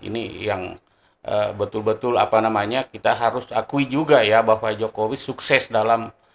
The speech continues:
hal mengendalikan inflasi. Jadi, inflasi di era Jokowi itu rata-rata sudah di bawah lima persen, bahkan di bawah tiga, empat persen di era Jokowi. Jadi,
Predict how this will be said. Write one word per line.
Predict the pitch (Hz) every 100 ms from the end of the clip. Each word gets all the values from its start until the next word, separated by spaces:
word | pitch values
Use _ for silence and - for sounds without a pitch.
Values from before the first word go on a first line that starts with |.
| _ _
hal | 117 107 107
mengendalikan | 117 113 110 110 117 113 117
inflasi. | 113 107 107 107 110 101 95 - _ _ _ _ _
Jadi, | 117 117 113 113
inflasi | 110 117 117 120
di | 113 117
era | 110 110
Jokowi | 110 113 113 110 110
itu | 156
rata-rata | 120 110 104 113 139
sudah | - 110
di | 110
bawah | 104 110
lima | 110 110 104
persen, | 113 110 120 101 92 - -
bahkan | - - 113
di | 107
bawah | 98 104 104 -
tiga, | 101 104
empat | - 101 110 107
persen | - 117 117 98
di | 101
era | 101 98
Jokowi. | 98 92 101 95 92 - _ _ _ _ _ -
Jadi, | 95 95 98 98 95 95